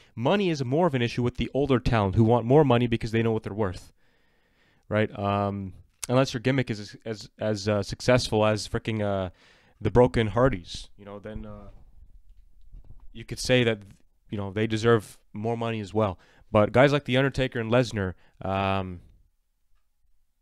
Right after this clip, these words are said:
you know, they, they, they deserve the most money. And that's obviously without a shadow of a doubt, you could say. But Jack Swagger wasn't happy with the booking. Uh, you know, he has promised fans that he, they, he will see,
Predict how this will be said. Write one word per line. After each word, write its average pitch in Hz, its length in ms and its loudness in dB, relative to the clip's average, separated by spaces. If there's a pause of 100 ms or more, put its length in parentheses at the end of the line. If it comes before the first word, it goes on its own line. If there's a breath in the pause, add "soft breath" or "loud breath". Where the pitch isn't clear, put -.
you 120 80 -2
know, 117 100 4
they, 123 140 4
they, 127 220 -2
they 127 160 -2
deserve 117 360 -6
the 110 60 -6
most 113 240 0
money. 110 280 -2 (760)
And 107 520 -6
that's 113 220 -6
obviously 117 280 -6
without 107 220 -4
a 92 60 -6 (120)
shadow 120 300 0
of 98 60 -8
a 98 40 -8
doubt, 113 300 -4
you 101 80 -10
could - 140 -16
say. 98 280 -4 (380 loud breath)
But 107 120 -6
Jack 139 240 0
Swagger 135 320 -2
wasn't 120 200 -6
happy 117 180 -2
with 113 120 -8
the 113 80 -12
booking. 104 440 -2 (480 loud breath)
Uh, 110 380 6 (120)
you 113 100 -2
know, 110 360 2
he 117 100 -6
has 127 140 0
promised 156 380 -4
fans 147 240 -2
that 123 140 -6
he, 139 200 -16
they, 123 180 -8
he 123 140 -8
will 120 140 -10
see, 147 480 -8